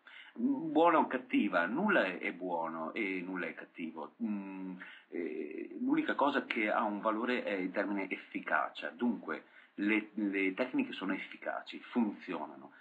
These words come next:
e quindi dipende sempre dall'obiettivo.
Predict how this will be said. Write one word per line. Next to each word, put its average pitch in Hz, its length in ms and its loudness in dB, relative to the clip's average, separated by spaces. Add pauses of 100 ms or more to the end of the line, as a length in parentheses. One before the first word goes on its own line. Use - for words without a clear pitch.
(120)
e - 100 -4
quindi 165 220 0
dipende 113 560 0
sempre 107 340 -4
dall'obiettivo. 117 840 -4